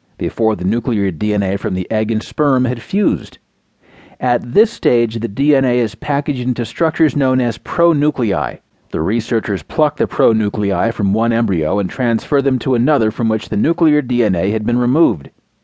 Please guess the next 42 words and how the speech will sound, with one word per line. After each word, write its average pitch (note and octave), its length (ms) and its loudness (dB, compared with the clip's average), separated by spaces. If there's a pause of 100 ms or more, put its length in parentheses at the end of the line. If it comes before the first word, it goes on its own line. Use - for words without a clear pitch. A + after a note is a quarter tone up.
(560)
Tests - 440 -2
showed C#3 320 4
that B2+ 180 2
mitochondrial C#3 880 2
D A2+ 160 -2
N G#2+ 120 0
A F2 180 0
did G2+ 160 -4
not B2+ 220 0
get A#2+ 160 0
transferred E3 560 0
at A2 100 -6
the G#2 80 -4
same C3+ 320 0
time C3 460 0
as F2 100 -4
the F2+ 140 -2
pronuclei, G#2 920 0 (440)
raising F#2+ 320 0
the F2+ 80 -2
possibility G#2 760 0
that E2 160 -2
the F2 80 -6
technique A2+ 520 -2
could A2+ 140 -4
be A2 80 -2
used G#2+ 300 0
to G#2 220 -2
move A2+ 400 0
nuclear G#2+ 440 -2
D F#2 220 -2
N F2+ 80 -2
A E2+ 220 -2
from F#2+ 160 -4
the F2 120 -2
embryo G2+ 360 0
of F2+ 100 -4
a E2 60 -6
mother F#2 280 -2
carrying G#2 440 -2
diseased A#2 400 0
mitochondria A2 760 0